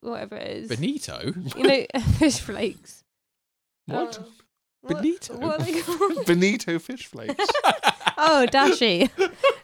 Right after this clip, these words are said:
Speaker 1: It so-, sorry, it sounds
Speaker 2: Oh,
Speaker 1: really
Speaker 2: dashi,
Speaker 1: similar, yeah.
Speaker 2: yeah.
Speaker 1: Um, <laughs> dashi. What's bonito? <laughs>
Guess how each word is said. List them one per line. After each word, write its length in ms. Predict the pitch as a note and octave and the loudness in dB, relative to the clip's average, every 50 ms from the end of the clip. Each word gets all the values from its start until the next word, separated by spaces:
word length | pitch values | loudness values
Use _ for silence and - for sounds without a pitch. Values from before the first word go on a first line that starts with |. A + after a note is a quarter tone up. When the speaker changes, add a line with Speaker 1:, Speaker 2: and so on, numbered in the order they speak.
| - - | -6 -2
Speaker 1:
It 120 | A3+ A#3 | -2 -2
so-, 280 | - B3 A#3+ C#4 - - | 0 2 2 2 2 2
sorry, 300 | - - A#3 G#3 F#3+ F#3 | 0 2 4 4 4 4
it 80 | G3+ | 4
sounds 260 | - A#3 G#3+ G#3 A3+ | 2 4 4 4 4
Speaker 2:
Oh, 40 | G#3+ | 4
Speaker 1:
really 120 | G3+ F#3+ - | 4 4 4
Speaker 2:
dashi, 40 | |
Speaker 1:
similar, 320 | - A3+ G3+ G3 F#3 F#3 F#3 | 4 4 4 4 2 2 4
yeah. 200 | G3 A3 G3+ - | 4 2 2 2
Speaker 2:
yeah. 60 | A2 A2+ - - - - - - G#3+ | -2 -4 -8 -12 -20 -12 -4 -2 0
Speaker 1:
Um, 180 | A3+ A#3 B3+ C#4+ - - - - - - - - - | 2 2 2 0 -2 -4 -18 -20 -20 -20 -20 -20 -20
<laughs> 480 | - - _ _ - - E4+ C#4+ - - | -20 -20 _ _ -20 -18 -18 -10 -4 -2
dashi. 380 | - A#3 F#3+ - - G3 E3 | -2 -2 -2 -4 -8 -8 -4
What's 280 | G3 D#4 G#4 G4 - - - - - - | 0 0 0 0 0 -4 -6 -8 -6 -2
bonito? 520 | - D#4 E4 F#4 E4 F4+ E4 - - - - | 0 2 4 6 6 6 6 4 0 -6 -4
<laughs> 100 | - A#3+ | -2 0